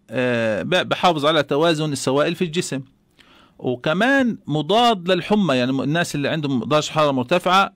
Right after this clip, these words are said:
يشربوا كركديه. منشط للدورة الدموية وبزيد من سرعة دوران الدم، عشان هيك كتير كويس لمرضى، آه، ضغط الدم. وكمان بيساعد على تقوية القلب ومقوي للذاكرة.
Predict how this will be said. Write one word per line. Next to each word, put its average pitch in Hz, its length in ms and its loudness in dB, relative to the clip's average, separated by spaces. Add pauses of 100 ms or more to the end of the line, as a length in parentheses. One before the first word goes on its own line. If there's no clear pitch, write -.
يشربوا 147 340 -2
كركديه. 101 500 -6 (480)
منشط 226 680 2 (140)
للدورة 175 520 2
الدموية 156 720 0 (380)
وبزيد 139 420 0
من 147 100 -2
سرعة 151 300 0
دوران 147 440 2
الدم، 156 380 -2
عشان 156 280 -2
هيك 165 260 -2 (260)
كتير - 360 -2
كويس 143 400 -2
لمرضى، 127 300 0 (220)
آه، 110 180 -4
ضغط 170 320 -2 (320)
الدم. 160 400 0 (800)
وكمان 208 680 0 (540)
بيساعد 208 540 2
على 180 200 4
تقوية 202 420 2
القلب 180 560 2 (720)
ومقوي 220 920 2
للذاكرة. 165 840 2